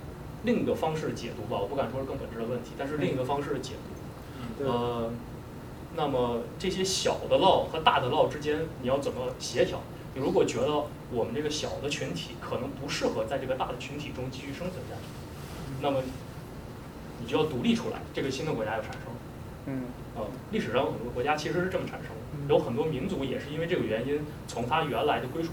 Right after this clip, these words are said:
Speaker 1: 地出来的。所以刚才我们所有的讨论，从我的角度来看，实际上可以总结为这个问题。那么，呃，区块链呢，可能是给这种 physically 不在同一个位置，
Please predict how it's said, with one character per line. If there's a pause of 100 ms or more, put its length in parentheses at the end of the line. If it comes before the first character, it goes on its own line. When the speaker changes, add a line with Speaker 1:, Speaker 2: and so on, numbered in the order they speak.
Speaker 1:
地
出
来
的。 (420)
所
以
刚
才
我
们
所
有
的
讨
论， (300)
从
我
的
角
度
来
看，
实
际 (360)
上
可
以
总
结
为
这
个
问 (120)
题。 (160)
那
么， (400)
呃， (160)
区
块
链
呢，
可
能
是 (100)
给 (160)
这
种 (680)
physically (180)
不
在
同
一
个
位
置，